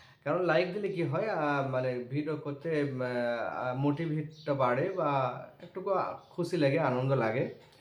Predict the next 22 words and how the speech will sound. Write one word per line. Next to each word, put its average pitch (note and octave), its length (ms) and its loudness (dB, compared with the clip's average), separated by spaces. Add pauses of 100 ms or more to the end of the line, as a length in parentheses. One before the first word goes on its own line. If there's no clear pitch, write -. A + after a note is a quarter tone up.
(600)
আর A#2 340 -2 (680)
অবশ্যই F3 420 -4
শেয়ার D#3+ 340 -4
করে E3+ 200 -4
ছড়িয়ে D3+ 280 0
দেবেন, C3+ 260 0 (720)
কারণ B2+ 560 0 (1080)
আমি C3 280 -8
কষ্ট D3 240 -4
করে E3+ 140 -2
ভিডিও D#3+ 300 -4
করবো, E3+ 220 -4
আপনারা D#3+ 320 -2
শেয়ার D3 300 0
করবেন C#3+ 340 -2
না, C#3 160 0
এটা B2+ 180 -2
হয়? E3 300 -4 (160)
কারণ C#3 280 0 (800)
শেয়ার D#3 220 -2
করতে D3 300 -4
আপনার C#3+ 260 2